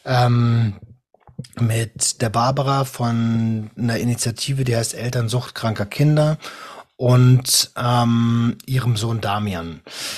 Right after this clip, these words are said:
Und jetzt bitte nicht von dem Namen irritieren lassen. Ich will dir in keinster Weise, ähm, unterstellen, dass du eine, eine, eine Substanzgebrauchsstörung hast. Du machst überhaupt nicht den Eindruck, äh, also alles cool. Ähm, aber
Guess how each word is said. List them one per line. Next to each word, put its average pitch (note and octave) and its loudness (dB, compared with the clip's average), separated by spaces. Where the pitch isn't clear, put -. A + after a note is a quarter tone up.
Und A#2+ 2
jetzt B2 6
bitte C#3 6
nicht C3+ 8
von B2 4
dem G#2 4
Namen B2 0
irritieren B2+ 0
lassen. B2 0
Ich A2+ -4
will A#2 -6
dir G#2+ -4
in G#2 -6
keinster A2 0
Weise, A2 -2
ähm, G#2 2
unterstellen, A#2 0
dass A#2 -2
du A#2 -4
eine, G2+ -4
eine, G2+ -4
eine G2+ -4
Substanzgebrauchsstörung A#2+ 4
hast. B2 2
Du G2+ -4
machst G#2+ 2
überhaupt A#2+ 4
nicht B2 2
den A2 4
Eindruck, A#2 -2
äh, - -2
also A2 2
alles - 2
cool. B2+ 6
Ähm, A#2+ 8
aber C3 0